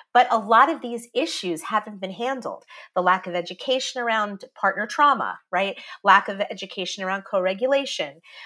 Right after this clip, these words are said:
People are not aware of the fact that just because they feel safe, it doesn't mean their partner's gonna feel safe.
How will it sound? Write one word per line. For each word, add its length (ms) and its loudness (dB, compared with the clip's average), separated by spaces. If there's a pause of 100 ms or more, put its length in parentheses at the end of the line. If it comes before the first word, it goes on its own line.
(120)
People 280 -4
are 120 -2
not 160 4
aware 360 2
of 140 -2
the 60 -10
fact 280 2
that 120 -6
just 180 -8
because 300 -14
they 160 -6
feel 240 -6
safe, 320 -6
it 80 -10
doesn't 280 -10
mean 140 -10
their 220 -4
partner's 320 -2
gonna 160 -12
feel 240 -8
safe. 320 -6